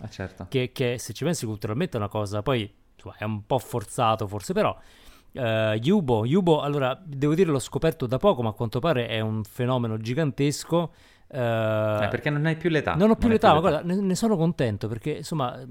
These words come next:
Speaker 2: se, se, se avessero continuato
Speaker 1: Come fai a stare appresso a tutte queste
Speaker 2: No,
Speaker 1: cose,
Speaker 2: no,
Speaker 1: dai?
Speaker 2: no, ma... Se avessero continuato a costruire social per millennia sarebbe stato tragicomico, no? Invece è interessante che siano
Speaker 1: <laughs>
Speaker 2: fuori dal radar. Yubo ha di interessante che non,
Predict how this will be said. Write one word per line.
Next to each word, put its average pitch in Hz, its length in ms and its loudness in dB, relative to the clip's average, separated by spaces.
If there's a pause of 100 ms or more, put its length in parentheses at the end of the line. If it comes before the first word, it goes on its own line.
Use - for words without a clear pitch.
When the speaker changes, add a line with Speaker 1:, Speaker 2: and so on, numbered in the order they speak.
(140)
Speaker 2:
se, - 180 -10
se, 143 180 -6 (640)
se 131 400 0
avessero 151 340 0
continuato 151 360 2
Speaker 1:
Come 117 120 4
fai 87 120 2
a - 20 -2
stare 90 240 0
appresso 98 460 2
a 90 40 -2
tutte - 240 -8
queste 87 260 -6
Speaker 2:
No, 98 60 -2
Speaker 1:
cose, 107 240 2
Speaker 2:
no, 104 80 -4
Speaker 1:
dai? 104 80 -2
Speaker 2:
no, 110 100 -2
ma... 101 140 -6 (420)
Se 131 140 -4
avessero 151 300 2
continuato 131 360 2
a 113 60 0
costruire 131 420 -2
social 131 300 0
per 127 140 -2
millennia 131 440 2
sarebbe 107 300 -4
stato 104 500 -4
tragicomico, 104 680 -4
no? 104 100 -4
Invece 110 220 -4
è - 20 -2
interessante 107 560 -4
che 101 80 -6
siano 101 400 -4 (240)
Speaker 1:
<laughs> - 240 -20
Speaker 2:
fuori 120 260 0
dal 113 140 -2
radar. 107 400 0
Yubo 175 320 4
ha 120 60 4
di 113 100 -4
interessante 160 720 2
che 123 140 -4
non, 120 960 -4